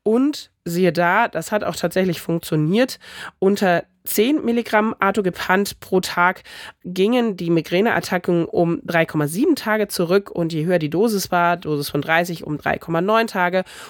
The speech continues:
und mit einer Dosis von sechzig Milligramm pro Tag um vier Komma zwei Tage gab es weniger Migränetage im Monat. Tatsächlich, muss man aber der Vollständigkeit halber sagen, hatte die Placebo-Gruppe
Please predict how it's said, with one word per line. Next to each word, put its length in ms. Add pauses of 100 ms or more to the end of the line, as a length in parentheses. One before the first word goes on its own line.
(120)
und 140
mit 140
einer 160
Dosis 300
von 200
sechzig 380
Milligramm 380
pro 120
Tag 320 (300)
um 160
vier 220
Komma 280
zwei 460
Tage 600 (360)
gab 260
es 300
weniger 560
Migränetage 1080 (260)
im 140
Monat. 560 (500)
Tatsächlich, 840
muss 140
man 120
aber 140
der 160
Vollständigkeit 720
halber 320
sagen, 600 (280)
hatte 260
die 100
Placebo-Gruppe 800